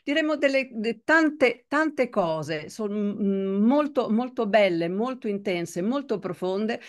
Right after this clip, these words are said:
ma lo faremo sempre in modo giocoso perché noi riteniamo che le cose serie, le cose importanti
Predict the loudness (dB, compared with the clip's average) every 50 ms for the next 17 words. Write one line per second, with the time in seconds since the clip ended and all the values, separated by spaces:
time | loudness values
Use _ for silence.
0 | -18 -8 -4 -2 0 0 0 -2 0 0 2 2 0 0 0 0 0 0 0 -2
1 | -2 -2 -2 0 0 2 4 4 4 4 2 2 0 -2 -4 -4 -4 -6 -8 -6
2 | -4 -4 -4 -2 -2 -4 -4 -4 -4 -6 -4 -2 -2 -2 -2 -2 -6 -16 -20 -20
3 | -12 -4 0 2 2 4 2 2 0 0 -2 -2 -2 0 0 2 0 0 0 -2
4 | -2 -4 -6 -4 -2 0 0 0 0 0 -2 -4 -4 -4 -2 -2 -2 -2 -2 -2
5 | -2 -4 -4 -4 -6 _ -18 -6 0 2 2 2 2 2 0 -2 -4 -4 -4 -4
6 | -2 -2 -2 -2 -2 -2 -2 -4 -6 _ _ _ _ _ _ _ _ _ _ -10
7 | -10 -8 -6 -6 -6 -4 0 0 2 2 2 0 -4 -4 -4 -6 -8